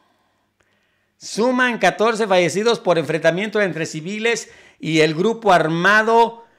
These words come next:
allá en el Estado de México. Estos, los de la familia michoacana, estas lacras, estas lastras, que por cierto creo que ya se echaron al,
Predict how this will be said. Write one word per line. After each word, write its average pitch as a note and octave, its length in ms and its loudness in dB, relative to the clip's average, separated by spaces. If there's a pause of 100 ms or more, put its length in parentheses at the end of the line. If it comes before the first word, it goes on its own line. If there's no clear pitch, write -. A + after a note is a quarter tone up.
(120)
allá F#3+ 600 4
en F#3+ 260 2
el E3+ 180 0
Estado G3 320 2
de G3+ 120 2
México. A3+ 480 2
Estos, A#3+ 840 0
los G#3 280 0
de G3+ 100 2
la G3+ 160 2
familia G#3+ 420 0
michoacana, D3+ 920 0
estas G3+ 440 0
lacras, F3 1040 0
estas F3 420 -4
lastras, D#3 1160 2
que D3 140 -2
por D3+ 200 -2
cierto A3 380 -2
creo A3 220 -4
que F3 160 -6
ya F3 160 -4
se F3+ 100 -8
echaron F3+ 380 -2
al, C#3 220 0